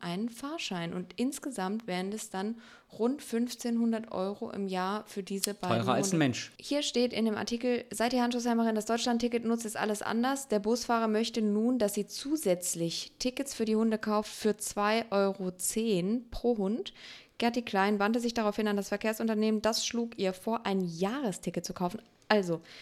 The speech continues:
Speaker 1: es geht um siebenhundertfünfundvierzig Euro pro Hund im Jahr.
Speaker 2: Ja, und es ist teurer als ein Mensch.
Speaker 1: Ja, kann sein. Ähm, und, äh, ich finde es insofern also, äh, krass, weil ich mir, ich hab mir da noch nie drüber Gedanken gemacht. Ich bin noch nie mit dem Hund Bus gefahren und,
Speaker 2: Hm.
Speaker 1: äh, wusste das nicht, dass man dafür zahlen muss.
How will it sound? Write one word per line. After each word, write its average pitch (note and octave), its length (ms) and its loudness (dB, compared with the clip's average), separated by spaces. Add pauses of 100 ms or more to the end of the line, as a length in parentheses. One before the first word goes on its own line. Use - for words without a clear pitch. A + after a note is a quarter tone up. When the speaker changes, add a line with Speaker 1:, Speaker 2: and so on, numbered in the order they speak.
(100)
Speaker 1:
es - 160 -10
geht A#3+ 140 0
um A3 120 0
siebenhundertfünfundvierzig B3 1000 0
Euro G#3+ 260 0
pro A3+ 440 2
Hund A3 340 0
im F#3 220 -4
Jahr. E3+ 320 -4 (180)
Speaker 2:
Ja, B2 140 0 (420)
und C#3 120 4
es C#3 60 4
ist C3+ 140 -2
teurer E3 240 6
als C#3+ 160 0
ein D#3 60 2
Mensch. F2+ 280 -4 (640)
Speaker 1:
Ja, F3+ 300 2
kann G#3 200 -2
sein. F3 400 -2 (580)
Ähm, G#3+ 360 4 (120)
und, B3 320 4 (320)
äh, G3+ 220 6
ich G3+ 180 -4
finde B3+ 180 -2
es A#3 100 -2
insofern G#3+ 560 -2
also, G3+ 440 2
äh, F3+ 1040 -2
krass, - 420 -4
weil F#3 320 0
ich - 280 -6
mir, F#3+ 320 -2
ich F#3 140 -6
hab G3 80 -8
mir G#3 160 0
da F#3 100 2
noch F3+ 100 0
nie F#3 100 0
drüber F#3+ 220 -4
Gedanken F#3 280 -4
gemacht. G#3 220 -4
Ich - 100 -10
bin G3+ 80 -2
noch G3 80 0
nie G3+ 140 2
mit G#3 120 0
dem F#3 80 -2
Hund G#3 180 -2
Bus A#3 200 0
gefahren A#3+ 440 -2
und, B2+ 340 -2
Speaker 2:
Hm. - 60 -6
Speaker 1:
äh, F#3 140 -2
wusste G#3+ 220 -4
das B3 160 -6
nicht, C4 180 -6
dass A3+ 140 -4
man G3+ 100 -2
dafür G3 220 -6
zahlen A3 380 -2
muss. E4 240 -4